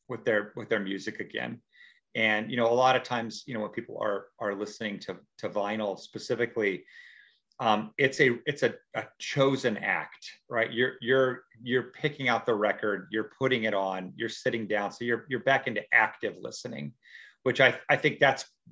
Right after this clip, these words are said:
great for the whole, you know, our whole industry. The more people are, you know, paying attention to it, the more they're gonna be into quality. We also, I mean, a-, and this is probably more of a unique American thing, but Moby over there, I mean,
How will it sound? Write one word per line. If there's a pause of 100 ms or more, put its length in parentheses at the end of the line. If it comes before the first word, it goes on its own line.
(120)
great (100)
for
the
whole,
you
know,
our
whole
industry. (340)
The
more
people
are, (420)
you
know, (100)
paying
attention (100)
to
it,
the
more
they're
gonna
be
into
quality. (640)
We
also,
I
mean, (460)
a-,
and
this
is
probably
more
of
a
unique
American
thing,
but
Moby
over
there,
I
mean,